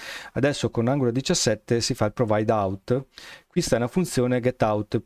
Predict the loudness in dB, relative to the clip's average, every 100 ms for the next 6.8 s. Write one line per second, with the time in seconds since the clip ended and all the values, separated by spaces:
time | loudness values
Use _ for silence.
0 | 0 0 0 0 0 0 -2 -4 0 0
1 | 0 -2 -2 0 2 2 2 0 0 0
2 | 0 -2 -8 _ -20 -20 _ -4 0 2
3 | 2 2 2 0 0 0 2 2 2 2
4 | 0 0 0 0 0 2 0 -2 -2 0
5 | 0 0 0 2 2 2 0 2 2 2
6 | 0 0 -4 -2 0 2 0